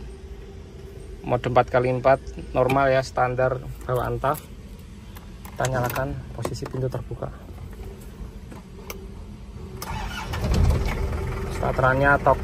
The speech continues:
chair, kondisi setir,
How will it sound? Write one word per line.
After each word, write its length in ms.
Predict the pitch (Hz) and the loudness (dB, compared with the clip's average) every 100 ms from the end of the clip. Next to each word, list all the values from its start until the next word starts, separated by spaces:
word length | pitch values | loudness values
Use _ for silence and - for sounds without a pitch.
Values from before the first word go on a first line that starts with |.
| - | 6
chair, 560 | 156 175 185 185 185 180 - - - - - - - - - - - - - - - - - | 10 12 12 10 6 0 -4 -6 -6 -6 -6 -8 -6 -6 -6 -4 -4 -4 -4 -4 -4 -2 0
kondisi 320 | 127 123 131 | 2 2 0
setir, 400 | - - 147 165 | 0 4 6 6